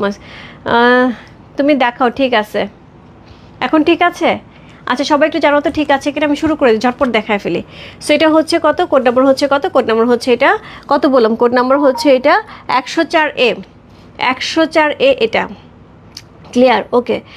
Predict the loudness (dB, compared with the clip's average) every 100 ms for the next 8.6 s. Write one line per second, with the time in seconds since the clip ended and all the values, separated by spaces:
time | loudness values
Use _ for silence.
0 | -20 -6 -4 -2 -4 -2 2 2 0 -4
1 | -4 2 2 4 2 2 0 0 -6 -6
2 | 0 2 2 0 0 0 -2 -2 -8 -14
3 | -20 -20 -20 -2 -2 2 0 0 0 -2
4 | -2 -4 0 0 2 2 0 0 -2 -2
5 | -8 -6 0 0 0 0 2 2 2 4
6 | 2 0 0 0 0 0 0 0 -2 -2
7 | -2 -6 _ _ -6 -2 2 2 2 2
8 | 2 4 4 4 4 0